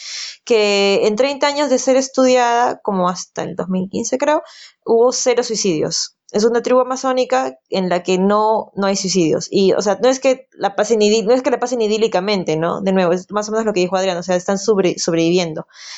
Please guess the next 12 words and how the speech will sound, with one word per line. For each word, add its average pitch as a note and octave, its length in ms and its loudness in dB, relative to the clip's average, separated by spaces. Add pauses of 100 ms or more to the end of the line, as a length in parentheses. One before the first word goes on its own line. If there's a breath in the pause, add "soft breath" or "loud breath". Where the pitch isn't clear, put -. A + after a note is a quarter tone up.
(380 loud breath)
pero F4 460 -4
esa B3+ 280 -2
es C4 80 -6
una C#4 200 0
tribu C4 240 2
excepcional, G3 840 -2
porque G3 200 -2
en F#3+ 80 0
realidad G3+ 300 0
en A3 140 -2
otras B3 360 -2
tribus A#3 640 2